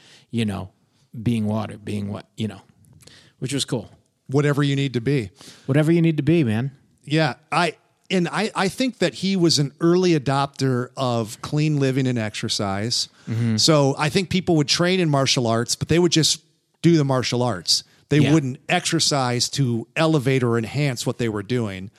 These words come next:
Speaker 1: Mm-hmm.
Speaker 2: And so he was, like, the first to kinda do that or, uh, uh, you know, in the vanguard of that. And then also, um, as far as looking lean and ripped on film, I mean, that was another thing too. Like, he
Speaker 1: Yeah.
Speaker 2: knew, you know, he knew how to get his body in shape and be lean.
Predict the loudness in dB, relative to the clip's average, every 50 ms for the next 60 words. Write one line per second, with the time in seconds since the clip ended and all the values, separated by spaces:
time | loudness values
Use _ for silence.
0 | -10 -8 -6 -4 -2 -2 0 0 0 0 0 0 2 2 2 2 0 -2 -4 -8
1 | -12 -8 -6 -6 -6 -8 -8 -10 -10 -6 -2 -2 0 0 0 -4 -6 -6 -6 -6
2 | -6 -6 -6 -6 -4 -4 -2 -2 -2 -2 -4 -4 -6 -8 -10 -10 -8 -8 -10 -14
3 | -14 -12 -10 -10 -10 -10 -12 -16 -18 -16 -12 -10 -10 -10 -10 -10 -6 -2 -2 -2
4 | 0 0 0 0 0 0 0 0 -2 -2 -2 -4 -4 -2 -2 -2 -4 -6 -8 -16
5 | -20 -20 -14 -8 -4 0 0 2 2 2 2 2 2 2 2 2 2 2 0 -2
6 | -2 -4 -4 -2 -2 -2 -2 -4 -6 -10 _ _ _ _ _ _ -8 -4 -4 -2
7 | 0 0 2 2 2 2 0 0 0 0 0 0 -2 -2 0 0 0 0 0 0
8 | 0 -2 0 0 0 0 0 -2 -6 -10 -12 -8 -6 -4 -2 -2 -2 -4 -4 -2
9 | 0 0 2 0 0 -2 -6 -10 -10 -8 -4 -4 -2 -2 -2 -2 -2 -2 -2 0
10 | 0 0 -2 -2 -4 -6 -8 -8 -8 -4 -4 -4 -4 -4 -8 -12 -8 -2 0 2
11 | 2 2 2 2 2 2 0 0 -2 -4 -6 _ -20 -20 -20 -20 _ _ -4 -2
12 | -2 -2 -2 -2 -2 0 2 2 2 2 0 0 -2 -2 -2 -2 -2 -4 -2 0
13 | 0 0 0 -2 -2 -2 0 0 0 0 0 -2 -2 -4 -6 -4 -4 -4 -4 -2
14 | -2 -2 -2 -2 -2 -2 -4 -6 -8